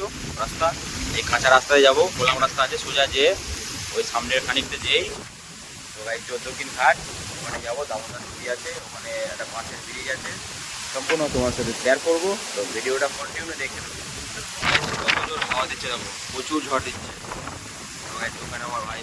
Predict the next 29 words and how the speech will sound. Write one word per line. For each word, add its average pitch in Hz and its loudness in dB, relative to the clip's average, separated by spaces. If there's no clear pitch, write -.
ব্লগ 110 -4
করছে। - -10
তো 104 -6
গাইস, 104 -4
দেখতে 107 -6
পাচ্ছ 110 -6
কাঁচা 104 2
রাস্তা। 120 2
তো - -4
গাইস, 113 -4
প্রচুর - -6
হাওয়া - -2
দিচ্ছে, - -4
প্রচুর - -6
জোর 127 -6
হাওয়া। 120 -4
তো - -6
গাইস, - -4
পানিটা 131 2
ছেড়ে 139 6
গেছে, 143 8
ঝড় 131 6
প্রচুর - -4
দিচ্ছে। - -6
তো 101 -8
গাইস, 107 0
চলো 127 0
ঝড়টা 120 0
কমুক, - -4